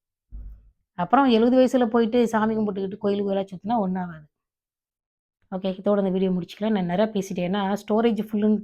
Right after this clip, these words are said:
டக்குன்னு வந்துரும். அது இன்னைக்கு வந்துச்சு, அதனால தான்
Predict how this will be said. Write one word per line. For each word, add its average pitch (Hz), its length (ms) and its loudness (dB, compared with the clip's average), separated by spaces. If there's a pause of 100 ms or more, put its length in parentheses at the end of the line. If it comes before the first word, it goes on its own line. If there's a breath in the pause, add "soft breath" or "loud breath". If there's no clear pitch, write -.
டக்குன்னு 208 320 0
வந்துரும். 202 340 -2 (600)
அது 175 160 -6
இன்னைக்கு 185 300 -2
வந்துச்சு, 220 320 2
அதனால 196 260 0
தான் 202 300 0